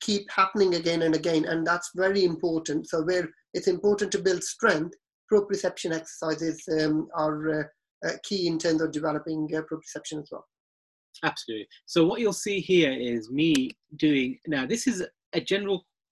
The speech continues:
Speaker 2: calf stretch, but instead of holding the stretch, what I'm trying to do is I am doing some mobilization. I'm moving in different directions. Uh, and this gets, gets that joint capsule moving in different directions, which is what we need to do.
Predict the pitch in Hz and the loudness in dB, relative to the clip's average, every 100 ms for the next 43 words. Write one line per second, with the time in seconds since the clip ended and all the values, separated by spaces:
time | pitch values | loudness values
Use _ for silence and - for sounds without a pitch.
0 | - 175 160 - - - - 139 147 262 | 0 2 2 0 -6 -6 -8 -6 0 2
1 | 247 - 180 196 180 131 - 214 107 - | 2 2 2 2 2 -2 -2 0 0 -2
2 | - - - _ _ _ 160 - 185 - | -14 -20 -20 _ _ _ -2 -2 -4 -4
3 | 220 220 185 131 127 117 127 120 - - | -2 -2 -4 -2 -2 0 -2 -6 -8 -4
4 | 151 156 151 143 _ _ - 175 180 - | 0 2 0 -4 _ _ 2 4 4 2
5 | 131 135 127 117 107 - - 110 - - | 2 2 2 0 2 2 0 -8 -14 -6
6 | 151 156 214 180 135 151 - 131 120 135 | 0 2 2 2 4 2 2 0 0 2
7 | 196 - 110 107 - _ _ - - 147 | 2 0 -6 -10 -16 _ _ -20 -2 2
8 | 147 147 156 165 240 - - 226 - - | 2 2 0 -2 -2 -2 0 0 0 -4
9 | - - _ - 226 - - 131 175 180 | -4 -6 _ -2 -2 0 -4 0 4 4
10 | - - 175 - 165 135 143 175 190 170 | 2 -6 -4 0 2 2 4 4 4 4
11 | 175 156 143 165 165 156 151 170 - 185 | 4 2 -2 -2 -2 -2 -2 -2 -2 -4
12 | 170 - - _ 170 175 190 160 190 165 | -4 -10 -20 _ 0 2 -2 -2 -4 2
13 | 175 175 196 190 - 127 127 117 | 4 4 2 -2 -4 -4 0 0